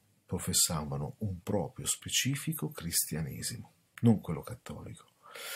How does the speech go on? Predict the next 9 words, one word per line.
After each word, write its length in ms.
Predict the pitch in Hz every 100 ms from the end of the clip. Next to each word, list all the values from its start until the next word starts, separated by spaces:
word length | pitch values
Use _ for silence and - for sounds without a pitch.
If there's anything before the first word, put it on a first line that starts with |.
| - - - - _ _ _ _ _ _ _ _ - - _ - - - - -
Era 220 | - 98
un 80 | 90
cristianesimo 760 | - - 101 110 113 113 104 - -
diversissimo 880 | 101 107 101 107 - 104 - 98 92
da 80 |
quello 240 | 85 76 73
di, 240 | 73 87
di 120 | 85
Roma. 380 | 78 73 67 69